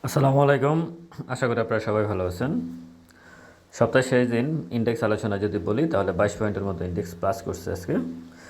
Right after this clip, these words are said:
আমি ইনডেক্স আলোচনা বলবো, প্লাস টেক্সটাইলের উপর যে, আহ, আমেরিকার প্রেসিডেন্টের যে শুল্ক আরোপ, সেটা ফেডারেল কোর্ট, মানে আমেরিকান আদালত, আহ,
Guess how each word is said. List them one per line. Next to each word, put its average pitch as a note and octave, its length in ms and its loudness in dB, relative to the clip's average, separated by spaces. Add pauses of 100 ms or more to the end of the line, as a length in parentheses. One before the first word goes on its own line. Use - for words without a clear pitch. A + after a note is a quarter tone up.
(480)
আমি A#2 180 2
ইনডেক্স B2+ 260 2
আলোচনা C3+ 340 2
বলবো, C#3+ 300 0
প্লাস A2 500 0 (460)
টেক্সটাইলের C#3+ 460 0
উপর C3+ 260 2
যে, A2+ 420 4 (300)
আহ, G2 340 -8
আমেরিকার A#2 400 2
প্রেসিডেন্টের A2 640 2
যে G#2+ 100 0
শুল্ক A2 260 -2
আরোপ, G#2+ 260 4 (480)
সেটা A2 260 2
ফেডারেল A2+ 460 2
কোর্ট, - 380 -6 (260)
মানে E2+ 160 -8
আমেরিকান G2 300 0
আদালত, G2+ 340 2
আহ, - 580 -12